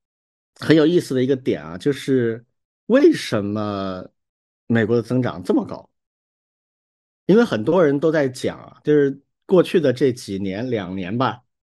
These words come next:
美国因为各种原因啊，包括疫情，包括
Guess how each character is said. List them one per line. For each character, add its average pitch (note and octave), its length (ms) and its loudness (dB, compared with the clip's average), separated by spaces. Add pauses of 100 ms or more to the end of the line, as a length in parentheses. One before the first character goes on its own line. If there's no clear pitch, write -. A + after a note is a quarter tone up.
美 A2+ 240 -2
国 B2 300 0
因 D#3 300 0
为 C3 140 2
各 C3 140 0
种 A#2 220 -2
原 G2+ 320 -4
因 D3+ 260 0
啊， G2 300 -8
包 B2+ 160 -2
括 B2+ 220 -2
疫 D#3 180 -4
情， A#2+ 480 -6
包 C3 220 -4
括 A#2 520 -2